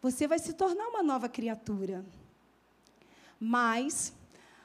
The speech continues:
o texto também diz que como ouvirão se não há quem pregue? Eu e você, igreja, fomos chamados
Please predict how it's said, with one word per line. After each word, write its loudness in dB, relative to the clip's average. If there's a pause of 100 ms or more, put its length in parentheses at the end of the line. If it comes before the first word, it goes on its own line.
o 2
texto 6
também -2
diz 2 (640)
que 4
como 6
ouvirão 8
se 0
não 4
há 4
quem 2 (340)
pregue? 0 (1800)
Eu 6
e 8
você, 2
igreja, 2
fomos -2
chamados -2